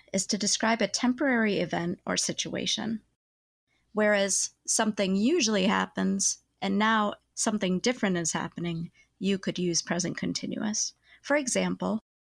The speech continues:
"He usually plays the drums, but he's playing bass guitar tonight."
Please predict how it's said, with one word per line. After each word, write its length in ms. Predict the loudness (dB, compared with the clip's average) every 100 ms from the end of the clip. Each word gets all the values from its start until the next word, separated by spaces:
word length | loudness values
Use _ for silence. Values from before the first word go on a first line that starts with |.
| _ _ _ _
"He 260 | -8 0 4
usually 360 | 4 4 0
plays 320 | 0 0 0 0
the 100 | 0
drums, 400 | 0 0 0 0
but 160 | 0
he's 160 | 2 0
playing 400 | 0 2 4 2
bass 300 | 2 2 0
guitar 400 | -2 -2 -4 -4
tonight." 440 | -4 -4 -4 -4